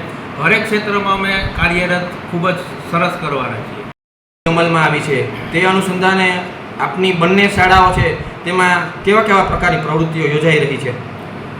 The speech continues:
Speaker 1: તો હાલમાં તો તમને ખબર છે કે ડિવાઇન સ્કૂલમાં ભાઈ રમત ક્ષેત્રે છે, બાકી વિજ્ઞાન મેળો છે, હરેક પ્રવૃત્તિઓમાં હું મારા બાળકોને તૈયાર કરું છું.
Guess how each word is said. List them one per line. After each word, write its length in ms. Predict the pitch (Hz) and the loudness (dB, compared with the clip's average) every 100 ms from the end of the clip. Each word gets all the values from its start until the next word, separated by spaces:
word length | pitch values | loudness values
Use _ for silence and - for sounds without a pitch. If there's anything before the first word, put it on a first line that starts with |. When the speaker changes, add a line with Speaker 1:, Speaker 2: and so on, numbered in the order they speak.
| - - | -12 -8
Speaker 1:
તો 60 | 160 | -4
હાલમાં 440 | 151 180 196 196 | 0 2 2 0
તો 100 | 190 | -2
તમને 280 | 185 190 185 | -4 -4 -4
ખબર 340 | 165 185 185 | -2 0 0
છે 160 | 180 175 | 0 -4
કે 140 | 175 | -4
ડિવાઇન 320 | 156 156 180 170 | -4 -2 0 -2
સ્કૂલમાં 460 | - 175 175 170 | -4 -4 -2 0
ભાઈ 160 | 165 165 | 0 0
રમત 340 | 147 165 165 | -2 -2 -2
ક્ષેત્રે 380 | - 170 175 175 | -2 -4 -2 -4
છે, 640 | 165 170 170 175 - - - - | -2 0 0 -2 -8 -12 -10 -2
બાકી 680 | 151 156 165 165 165 160 147 143 | -2 0 0 0 0 -2 -2 -2
વિજ્ઞાન 400 | 143 143 180 175 | -4 -2 0 0
મેળો 300 | 175 175 170 | 0 0 -2
છે, 360 | 170 170 165 165 - - - | -2 -2 -2 -2 -6 -10 -4
હરેક 360 | 160 214 247 214 | 2 4 2 0
પ્રવૃત્તિઓમાં 580 | 220 214 214 208 208 202 | 0 2 0 2 2 2
હું 140 | 202 | 0
મારા 180 | 190 190 | 0 2
બાળકોને 480 | 180 180 180 180 175 | 2 2 0 -4 -2
તૈયાર 340 | 165 170 165 | -2 0 0
કરું 360 | - 180 180 170 | 0 -2 -2 -2
છું. 340 | 147 135 - | -4 -6 -8